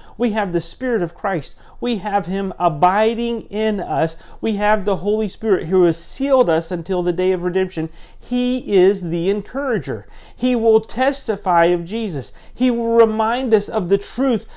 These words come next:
from God's word that Jesus has taught us. And he will,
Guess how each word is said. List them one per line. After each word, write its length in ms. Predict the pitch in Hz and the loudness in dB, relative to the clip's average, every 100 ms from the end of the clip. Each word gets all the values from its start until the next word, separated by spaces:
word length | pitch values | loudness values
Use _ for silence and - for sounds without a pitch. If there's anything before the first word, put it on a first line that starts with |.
| - | -8
from 260 | 214 196 | -4 -2
God's 300 | 185 190 180 | 0 0 0
word 220 | 190 208 180 | 2 2 2
that 160 | 156 | -2
Jesus 460 | 139 202 226 190 180 | -6 -6 -4 -4 -4
has 240 | 180 160 | -4 -4
taught 360 | - 202 196 - | 0 0 0 -2
us. 260 | 104 - - - - | -6 -8 -14 -18 -12
And 240 | - 214 202 | -2 0 0
he 680 | - - 254 254 254 262 - - - - | -2 -2 0 2 0 -2 -6 -16 -14 2
will, 540 | 190 202 202 202 | 6 8 6 4